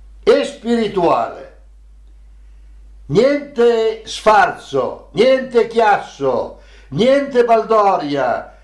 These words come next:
come nel culto pagano. Sono riunioni serie, quelle dei cristiani, semplici, pieni di raccoglimento.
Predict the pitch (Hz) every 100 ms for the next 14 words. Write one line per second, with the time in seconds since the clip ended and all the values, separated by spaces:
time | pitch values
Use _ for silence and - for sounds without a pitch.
0 | - - 214 220 208 196 190 233 240 208
1 | 196 196 175 170 147 120 110 95 - -
2 | - - - - - - - - - 196
3 | 202 196 196 196 196 202 220 226 208 202
4 | 196 - - - 247 220 185 165 160 151
5 | 117 - - - - 160 185 185 180 160
6 | 165 170 151 165 147 123 113 101 - -
7 | - - - - 262 254 190 - 131 -
8 | 123 110 - - - - - - - -
9 | 190 240 220 170 139 120 - - - -
10 | - - 131 214 180 135 156 - - 190
11 | 190 151 151 156 175 143 117 - 127 -
12 | - - -